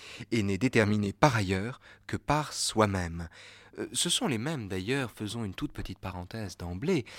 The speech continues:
les mêmes qui font de l'homme un empire dans un empire, qui croient qu'il perturbe l'ordre de la nature, en somme qui affranchissent l'homme des déterminismes qui sont appliqués à toutes les autres, euh, choses de la création,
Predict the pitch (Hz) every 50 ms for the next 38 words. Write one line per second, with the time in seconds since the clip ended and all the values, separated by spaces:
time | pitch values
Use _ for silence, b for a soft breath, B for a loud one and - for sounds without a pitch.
0 | B B B B B B B B - 107 110 113 123 143 151 147 123 110 98 -
1 | - 92 92 - - - - - - 98 98 92 92 90 92 107 110 101 92 90
2 | 87 87 87 - - 98 92 92 90 98 98 107 113 113 - 147 143 135 - -
3 | - - - - - 98 95 - - 95 - - - 131 113 - - - 175 151
4 | 104 95 95 98 95 95 92 95 90 92 90 92 95 95 92 - - 135 120 104
5 | - B B B B B B 107 - 131 123 117 - - - - - - 156 147
6 | - - 139 110 - - B B B B B 101 107 104 101 98 90 92 87 98
7 | - - 101 95 95 95 95 104 110 104 95 90 85 - - - - 90 - 87
8 | - - 110 - - 104 90 - - - - - 87 - 98 92 90 - - -
9 | 87 85 85 B B B B B B - 87 85 82 82 80 80 78 - 87 85
10 | - - - - 135 135 120 92 85 - 90 87 90 82 - - - - - 104
11 | 92 90 92 - - - 226 214